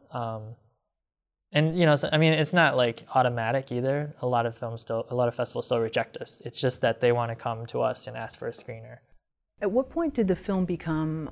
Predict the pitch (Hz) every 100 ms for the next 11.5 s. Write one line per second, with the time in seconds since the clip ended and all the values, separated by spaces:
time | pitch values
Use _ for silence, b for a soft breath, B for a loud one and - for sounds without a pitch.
0 | - 156 156 156 160 156 - - 165 156
1 | 165 127 98 - - - - - - 180
2 | 160 170 170 170 - - 156 - 240 262
3 | 208 220 175 170 165 - 180 160 147 -
4 | - 156 160 - - 202 - 180 165 185
5 | 160 156 226 262 - - - 196 - 156
6 | 131 123 135 123 120 120 113 - 117 117
7 | 143 135 123 113 113 127 123 120 - 117
8 | 117 - 123 120 127 123 123 123 127 127
9 | 131 120 117 110 - b b b b _
10 | - 143 131 123 127 123 120 - 117 113
11 | 117 110 117 113 110